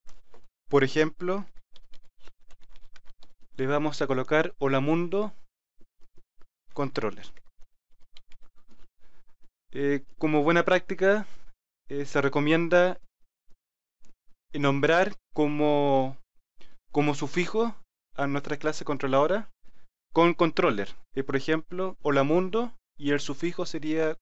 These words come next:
controller. O bien catálogo controller, producto controller, usuario controller. Por lo general siempre va y termina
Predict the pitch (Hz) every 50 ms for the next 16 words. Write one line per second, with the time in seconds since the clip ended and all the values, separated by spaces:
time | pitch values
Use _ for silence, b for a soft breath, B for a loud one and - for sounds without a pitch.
0 | _ - 139 135 131 - 147 117 101 95 95 - - - b b b b b b
1 | b b b b _ _ - - 127 120 135 147 160 160 160 - - - 139 135
2 | - 156 160 170 180 170 170 180 185 190 185 - - - 143 135 131 - 160 156
3 | 127 110 104 98 - - - - _ _ _ _ _ _ _ - 139 135 143 143
4 | 151 160 165 - - - - 170 170 170 - - - 143 131 - 165 151 139 117
5 | 104 98 98 - - - - 127 120 - - 147 160 160 156 165 170 170 170 -
6 | 151 139 131 - 165 123 101 95 95 - - - - - - - - - _ _
7 | _ _ _ _ _ _ _ _ _ _ - 156 151 139 156 156 156 165 170 170
8 | - 180 180 180 - 185 180 185 185 190 - - - 147 139 147 151 156 165 175
9 | 165 - - - - - - - - - - - _ _ _ _ _ _ _ -
10 | 147 139 - 143 139 143 147 156 160 170 170 175 175 -